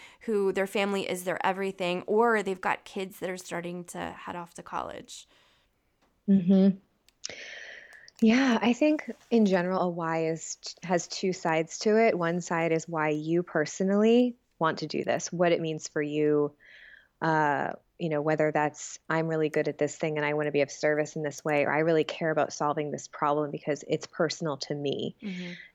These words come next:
Speaker 2: Um, the other side of it is it has to be bigger than just you. It has to serve a larger purpose in serving other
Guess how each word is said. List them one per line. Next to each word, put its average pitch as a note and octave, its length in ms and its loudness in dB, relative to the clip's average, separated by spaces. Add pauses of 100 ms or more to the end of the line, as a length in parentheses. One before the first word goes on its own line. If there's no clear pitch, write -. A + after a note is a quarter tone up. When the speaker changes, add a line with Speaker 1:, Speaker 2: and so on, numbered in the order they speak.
Speaker 2:
Um, E3+ 300 2
the F3+ 140 0
other G3 240 4
side F#3 260 0
of E3+ 100 4
it E3 120 0
is D3+ 260 -2 (220)
it D#3+ 160 -2
has F3 260 -4
to G3+ 100 -4
be F3+ 140 0
bigger F3+ 640 2
than D#3+ 180 -4
just C#3 260 -8
you. - 140 0
It E3 100 -4
has D3+ 240 -4
to E3+ 120 -2 (100)
serve D#3 420 -2
a - 20 -4
larger E3+ 360 2
purpose D3+ 640 -2 (420)
in D#3+ 300 2
serving D#3 540 0
other D3+ 500 2